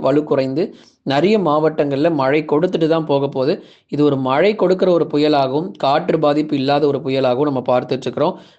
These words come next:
வங்கக்கடல் பகுதிகளில் இருக்கிற வரைக்கும் தான் இதோடைய காற்று வேகம் ரொம்ப அதிகமா இருக்கும். ஆனா நிலப்பரப்பை நோக்கி நகரும் பொழுது காற்றுடைய வேகம் ரொம்பவே குறைஞ்சிரும். இருபது முதல் முப்பது கிலோமீட்டர் வேகம் வரைக்கும் தரைக்காற்று வீச வாய்ப்பு இருக்கு. சில பகுதிகளில் நாற்பது கிலோமீட்டர் வேகம் வரைக்கும்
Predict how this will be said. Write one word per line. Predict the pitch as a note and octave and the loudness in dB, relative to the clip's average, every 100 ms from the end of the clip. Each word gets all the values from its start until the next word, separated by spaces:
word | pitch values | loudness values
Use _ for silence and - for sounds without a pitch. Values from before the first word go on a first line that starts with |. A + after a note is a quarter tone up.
| - | -6
வங்கக்கடல் | C3 C#3+ G3 G#3 F#3 F#3 | -2 0 2 2 2 2
பகுதிகளில் | F3+ D3+ D#3 D3+ D3 | 0 0 0 2 2
இருக்கிற | C#3 E3 F3 | 2 2 2
வரைக்கும் | D#3 C#3+ C#3+ C3 | 2 2 -2 -4
தான் | F3+ B3+ - | -4 -6 -8
இதோடைய | C#3 C#3 C3 B2+ | -4 -2 -2 -2
காற்று | B2+ C#3 D#3+ C#3 | 0 0 0 0
வேகம் | C3+ D3 | 0 0
ரொம்ப | C3+ C3+ C3+ | -2 0 0
அதிகமா | C3 B2+ C3 | 0 -2 -2
இருக்கும். | B2 D#3 G#3 - _ - | -2 -4 -6 -12 _ -8
ஆனா | C3+ C#3 | -4 0
நிலப்பரப்பை | D3 G3+ G3+ F3+ F3 | 2 2 2 2 2
நோக்கி | D3 D#3+ D#3+ | 0 0 -2
நகரும் | C#3 C3 D3 C#3+ | -2 0 0 0
பொழுது | B2+ C#3+ - | 0 -2 -2
காற்றுடைய | C3 C#3 D3 C#3 | 0 0 0 0
வேகம் | C3 C3+ C#3 | 0 0 0
ரொம்பவே | B2+ C#3 C#3 | 0 0 0
குறைஞ்சிரும். | C#3 B2+ C3 C3 G#3 - - _ - | 0 -2 -2 -2 -4 -6 -20 _ -2
இருபது | D3 F#3 G3 F3 | 2 4 2 2
முதல் | D#3 F3 | 2 0
முப்பது | D3 D3+ D#3 | 0 0 0
கிலோமீட்டர் | D3+ D3+ D#3 C#3+ | 2 2 2 0
வேகம் | C3+ C#3 C#3 | 0 0 0
வரைக்கும் | B2+ B2+ F3+ | -2 -4 -6
தரைக்காற்று | F3+ C3+ C#3+ C#3+ C#3 | -2 0 0 0 -2
வீச | C3 C3 C3 | -6 -6 -4
வாய்ப்பு | C3 B2+ D3+ | -4 -4 -6
இருக்கு. | - | -6
சில | F#3+ E3+ F#3 | -4 0 0
பகுதிகளில் | F#3+ D3+ D3 D3 D#3 | 0 0 0 0 0
நாற்பது | C3+ C#3 C#3+ C#3 | 0 -2 -4 -2
கிலோமீட்டர் | C#3+ D3 B2+ | -2 -2 -2
வேகம் | B2+ C3 B2+ | -2 -2 -2
வரைக்கும் | B2+ B2+ - | -4 -4 -6